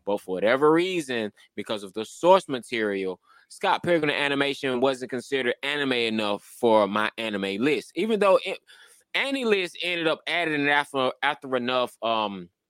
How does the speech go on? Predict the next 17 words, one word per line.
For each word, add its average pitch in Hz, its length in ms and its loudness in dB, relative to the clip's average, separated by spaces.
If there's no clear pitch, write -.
fans 151 280 -2
complained 151 600 -2
and 110 220 -2
pressured 160 420 0
them. 156 220 -2
They 123 200 2
added 147 360 -4
it. 143 100 -2
M 151 160 -2
I 143 180 2
L, 151 160 0
M 160 140 -2
A 147 240 -2
L 151 100 0
did 117 160 -6
not 95 220 -6
fold, 165 480 4